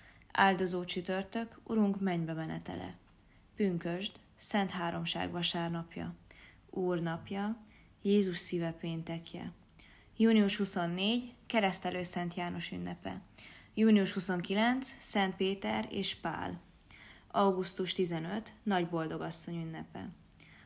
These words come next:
Augusztus húsz, Szent István király.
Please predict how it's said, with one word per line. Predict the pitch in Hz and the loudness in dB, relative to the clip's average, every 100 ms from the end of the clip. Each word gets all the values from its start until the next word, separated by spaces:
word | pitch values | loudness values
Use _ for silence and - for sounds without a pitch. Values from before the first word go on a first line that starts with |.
| - | 0
Augusztus | - 196 190 185 - 170 - | 6 6 6 2 -2 -6 -2
húsz, | 208 220 269 - - - - _ | 2 2 0 -4 -10 -18 -20 _
Szent | - 226 196 175 | -4 0 0 0
István | 165 - 165 165 | -6 -6 -6 -6
király. | 175 170 - - | -6 -6 -6 -8